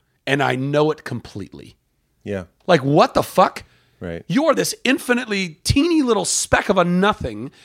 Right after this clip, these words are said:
Speaker 1: How could you possibly think that you knew all that is an infinite thing?
Speaker 2: Right.
Speaker 1: Like, the, the hubris. But it's also, the hubris is what's killing us all the time. This is
Speaker 2: Right.
Speaker 1: the thing that's fucking us all up all the time.
Speaker 2: Right.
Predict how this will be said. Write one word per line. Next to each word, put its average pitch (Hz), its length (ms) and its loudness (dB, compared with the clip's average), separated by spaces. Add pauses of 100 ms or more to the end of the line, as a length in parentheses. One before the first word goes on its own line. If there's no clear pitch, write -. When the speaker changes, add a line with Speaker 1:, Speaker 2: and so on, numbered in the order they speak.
(260)
Speaker 1:
How 247 100 2
could 247 140 -2
you 240 60 2
possibly 220 600 2
think 165 280 0 (180)
that 180 80 2
you 175 180 0
knew 196 280 0 (220)
all 190 400 4
that 156 120 2
is 147 140 -2
an 151 100 -2
infinite 156 480 -2
thing? 92 380 -8 (180)
Speaker 2:
Right. 87 220 -14
Speaker 1:
Like, 165 120 2
the, 185 160 -8 (100)
the 202 80 0
hubris. 196 720 0 (120)
But 214 140 0
it's 175 80 -2
also, 175 460 4
the 151 80 0
hubris 160 380 2
is 135 100 -2
what's 147 240 0
killing 185 300 0
us 101 200 -6
all 135 160 4
the 131 80 -2
time. 120 380 -2
This 117 100 0
is 107 80 6
Speaker 2:
Right. 98 80 4
Speaker 1:
the 120 60 -4
thing 127 240 -2
that's 117 160 -2
fucking 139 340 0
us 120 100 -2
all 131 180 0
up 135 200 0
all 107 180 -2
the 110 80 -2
time. 139 380 -4
Speaker 2:
Right. 104 320 4